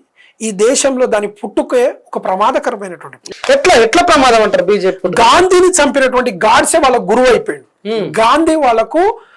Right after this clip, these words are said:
Speaker 1: శత్రువు అయిపోయిండు. ఇవాళ ఆర్ఎస్ఎస్ ఎందుకు అంటున్నా అంటే ఇవాళ అడుగుతా ఉన్నా నేను, నిజంగా వాళ్ళ దేశభక్తుడు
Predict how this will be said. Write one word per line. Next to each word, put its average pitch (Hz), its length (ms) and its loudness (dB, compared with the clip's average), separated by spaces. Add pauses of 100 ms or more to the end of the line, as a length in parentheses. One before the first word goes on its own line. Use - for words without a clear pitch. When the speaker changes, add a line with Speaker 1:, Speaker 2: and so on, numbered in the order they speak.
(140)
Speaker 1:
శత్రువు 285 460 0
అయిపోయిండు. 147 400 -2 (300)
ఇవాళ 254 220 2
ఆర్ఎస్ఎస్ 285 580 2
ఎందుకు 254 300 -2
అంటున్నా 233 300 -2
అంటే 202 180 -4
ఇవాళ 254 220 2
అడుగుతా 262 360 0
ఉన్నా 247 160 0
నేను, 156 220 -12 (340)
నిజంగా 320 380 2
వాళ్ళ 277 240 2 (100)
దేశభక్తుడు 240 880 0